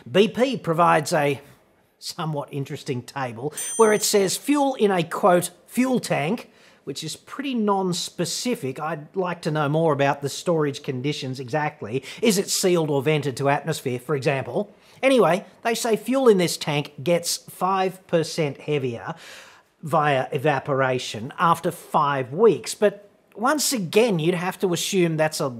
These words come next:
lawnmower type tank scenario and not a modern car, seeing as ongoing evaporation is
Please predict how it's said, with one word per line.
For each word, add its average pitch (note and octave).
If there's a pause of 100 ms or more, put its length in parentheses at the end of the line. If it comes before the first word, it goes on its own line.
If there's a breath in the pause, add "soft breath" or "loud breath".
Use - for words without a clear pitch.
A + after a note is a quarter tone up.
(120)
lawnmower D#3+
type -
tank C3+
scenario A2+ (240 loud breath)
and F3+
not F3
a D3+
modern C#3+
car, E3
seeing E3
as -
ongoing F#3
evaporation C#3+
is D#3